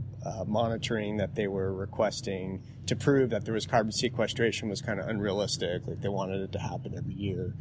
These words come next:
So, um, and again, it's dynamic, so it might take three, four, five years to see, like,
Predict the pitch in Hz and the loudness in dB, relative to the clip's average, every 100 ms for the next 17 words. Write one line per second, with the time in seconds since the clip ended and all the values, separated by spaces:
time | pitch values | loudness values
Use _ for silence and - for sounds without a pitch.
0 | - - - - - - 95 98 - 101 | -8 -6 -6 -6 -4 -2 -2 -4 -4 -2
1 | 104 107 104 104 98 - 113 104 101 101 | 0 0 0 0 0 2 2 4 2 2
2 | 101 98 90 120 98 95 104 117 107 104 | 2 0 -2 0 2 2 2 0 0 -2
3 | - 117 107 - 110 98 - 117 107 - | -2 -4 -4 -2 -2 -2 -2 -2 -2 2
4 | 113 107 104 104 - 135 - 110 98 - | 2 2 -2 -4 -4 -6 -4 -2 -2 -4
5 | 92 | -8